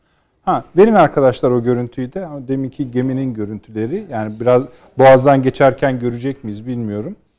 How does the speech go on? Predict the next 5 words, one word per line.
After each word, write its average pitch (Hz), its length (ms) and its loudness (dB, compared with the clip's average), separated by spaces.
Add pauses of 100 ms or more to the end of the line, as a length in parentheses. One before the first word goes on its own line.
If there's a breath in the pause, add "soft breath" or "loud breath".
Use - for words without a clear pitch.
(720)
Hazırsa 160 400 -4
verin 160 180 -4
arkadaşlar. 123 760 -10 (200)
Bu 160 180 -6
gemi. 101 380 -4